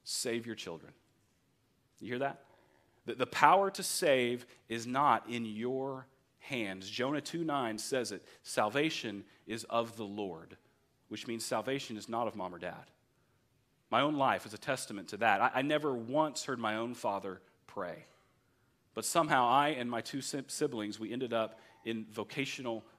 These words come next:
ministry, all three of us. Grace is amazing, and it's not contingent upon mom or dad necessarily. But with that, should you strive to be a really good mom or a really good dad? Well, of course.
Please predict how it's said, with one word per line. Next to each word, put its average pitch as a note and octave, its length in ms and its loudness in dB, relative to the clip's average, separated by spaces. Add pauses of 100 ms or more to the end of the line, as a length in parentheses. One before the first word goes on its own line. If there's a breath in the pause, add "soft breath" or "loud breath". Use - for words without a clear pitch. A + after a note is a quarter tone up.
ministry, A#2 460 -6
all A2+ 100 0
three C3 260 -4
of G2 80 -8
us. - 160 -14
Grace C3 300 -4
is D3+ 100 -6
amazing, C3+ 540 -2 (1080 soft breath)
and A2+ 80 -6
it's - 120 -4
not B2 200 0
contingent A2 520 -8
upon F#2+ 280 -8
mom A2 440 -4 (400 soft breath)
or F2+ 120 -8
dad F2 340 -4 (100)
necessarily. E2+ 640 -14 (1000 soft breath)
But G#2+ 80 -4
with F#3+ 240 4
that, A#2+ 200 8
should B2 240 -4
you B2 80 -8
strive B2 540 4
to D#3 80 -4
be D#3+ 140 2
a D#3 40 0
really D3+ 220 0
good D3+ 140 -4
mom D#3 300 0
or C3+ 80 -4
a A#2 40 -2
really C3+ 220 -2
good C3 180 -6
dad? C3+ 220 -4
Well, B2+ 80 -6
of A2+ 120 -6
course. - 640 -8